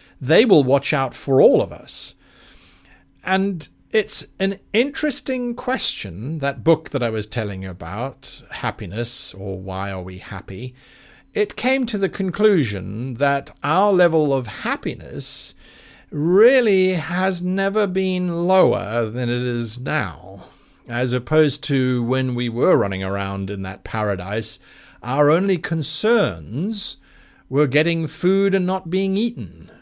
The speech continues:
and reproducing and finding shelter.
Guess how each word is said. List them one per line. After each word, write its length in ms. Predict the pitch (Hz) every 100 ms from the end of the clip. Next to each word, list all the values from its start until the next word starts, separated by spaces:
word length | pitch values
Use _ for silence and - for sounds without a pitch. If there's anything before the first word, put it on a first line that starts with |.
| _ _ -
and 420 | 113 117 120 107
reproducing 840 | 107 123 - 131 156 196 - 98 80
and 260 | 76 -
finding 460 | - 110 117 117 117
shelter. 560 | 113 165 170 - -